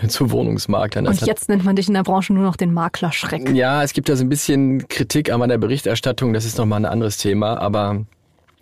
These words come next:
Speaker 1: nun ja, also in der Welt und der Welt am Sonntag gab's schon etliche Artikel, wo wir uns auseinandersetzen mit Provisionshöhen und Informationen. Aber jetzt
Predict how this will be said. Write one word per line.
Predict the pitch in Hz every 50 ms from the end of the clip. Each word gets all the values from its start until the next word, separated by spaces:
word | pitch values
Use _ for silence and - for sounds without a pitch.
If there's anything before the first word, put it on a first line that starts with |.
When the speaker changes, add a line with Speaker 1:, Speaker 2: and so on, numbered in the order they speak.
| - -
Speaker 1:
nun | - 156
ja, | 131 98 82 76 78
also | - 123 123 139
in | 135
der | 127 110
Welt | 117 135 147 -
und | 113
der | 117 107
Welt | 110 117 80
am | 85 101
Sonntag | 101 113 131 127 135 127 127 127 - - - - - - - -
gab's | - 98 113 -
schon | - - -
etliche | 95 104 104 - 107 -
Artikel, | 95 - 117 110 - 113 98
wo | 104 101
wir | 98
uns | 98 101
auseinandersetzen | 107 107 107 104 107 107 107 104 101 104 - - -
mit | 92 - -
Provisionshöhen | - 107 107 120 107 95 98 98 104 107 104 104 104 - - 101 101 101 98 98 101 101 101 101
und | - - 85 90 104 107 110 - - -
Informationen. | 101 - 101 95 101 95 - - - 98 101 101 92 - 131 151 - - - - - - - - - - -
Aber | - 117 123
jetzt | 135 143 - - - -